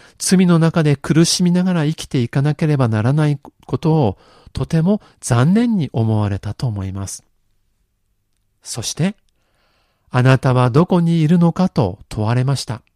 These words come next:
「あなたは今、私のもとから遠く離れていないか？あなたは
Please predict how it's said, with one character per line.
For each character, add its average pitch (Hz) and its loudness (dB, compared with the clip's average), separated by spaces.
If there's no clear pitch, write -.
「あ 120 -4
な 120 0
た 127 -2
は 117 0
今、 143 0
私 120 -2
の 131 2
も 127 0
と 135 -2
か 156 0
ら 135 2
遠 143 2
く 160 0
離 156 0
れ 180 0
て 143 -2
い 117 0
な 131 0
い 131 -2
か？ 131 -8
あ 113 -4
な 123 4
た 117 0
は 110 0